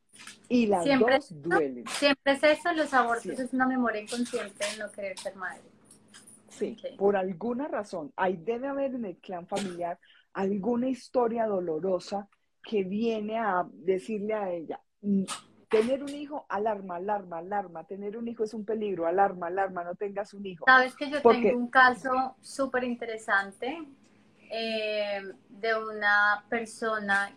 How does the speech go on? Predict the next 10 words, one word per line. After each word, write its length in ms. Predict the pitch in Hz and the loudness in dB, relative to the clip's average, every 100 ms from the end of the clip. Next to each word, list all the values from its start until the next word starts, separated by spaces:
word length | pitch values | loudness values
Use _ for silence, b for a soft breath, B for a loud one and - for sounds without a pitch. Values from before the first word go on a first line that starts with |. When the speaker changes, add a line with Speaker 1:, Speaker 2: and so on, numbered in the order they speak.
| _ | _
Speaker 2:
que 180 | 240 233 - | -6 -6 -6
tiene 260 | 226 202 | -4 -4
menopausia 880 | 202 214 220 - 208 208 - 202 196 | -4 -6 -8 0 2 2 -4 -6 -4
precoz 840 | 220 214 - 196 240 320 - - _ _ _ _ _ _ _ _ _ _ | -6 -10 -4 -4 -4 -8 -16 -20 _ _ _ _ _ _ _ _ _ _
y 140 | 240 | 4
es 340 | 226 208 - - | 4 2 -6 -16
que 280 | - 226 _ | -12 -14 _
quiere 580 | 254 277 294 311 311 | 4 8 10 10 8
ser 200 | 311 269 | 6 2
mamá, 580 | 247 247 226 208 247 269 | 4 4 6 6 6 2